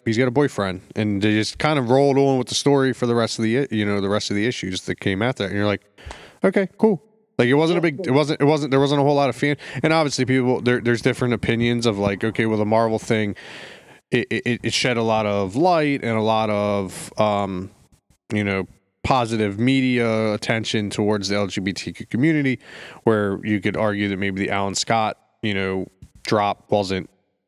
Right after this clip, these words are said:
Speaker 1: handled properly or, or, or with enough buzz that, that really generated it. But he, you know, past that wedding for, what was it, Iceman and somebody else, I don't know. Um,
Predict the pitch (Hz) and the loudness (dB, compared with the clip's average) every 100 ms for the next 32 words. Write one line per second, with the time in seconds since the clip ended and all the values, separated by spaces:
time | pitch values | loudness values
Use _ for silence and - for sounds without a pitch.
0 | _ _ - - 127 113 104 110 104 101 | _ _ -12 -2 0 0 -2 0 0 0
1 | 101 101 101 95 90 87 85 - 98 53 | 0 0 0 0 -2 -2 -4 -4 -4 -2
2 | 101 101 107 - 104 135 - 113 107 101 | -2 2 0 0 0 0 0 -2 0 0
3 | 92 - 92 80 107 104 101 92 117 107 | -4 -4 -4 -2 -2 0 0 0 -2 -2
4 | 107 101 104 - - - - - - 120 | -2 -2 -4 -6 -16 -18 -20 -18 -2 0
5 | 123 120 117 - _ 117 113 107 101 _ | 2 0 0 -6 _ 0 2 2 -2 _
6 | - - _ _ _ _ _ _ - 143 | -20 -20 _ _ _ _ _ _ -6 0
7 | 139 - 131 104 117 139 113 101 110 104 | 0 2 0 0 0 2 0 -2 0 0
8 | 95 92 - - 101 98 95 90 - 95 | 0 -6 -10 -2 -2 0 -2 -2 -4 -4
9 | 98 - 101 101 101 92 85 85 90 - | -4 -4 -4 -2 -2 -2 -4 -6 -8 -8
10 | - 92 92 92 90 90 92 - 87 - | -4 -2 0 0 0 -2 -2 -4 -6 -6
11 | 80 87 - - - - - 107 98 92 | -6 -6 -10 -20 -20 -20 -2 0 0 -2
12 | - | -8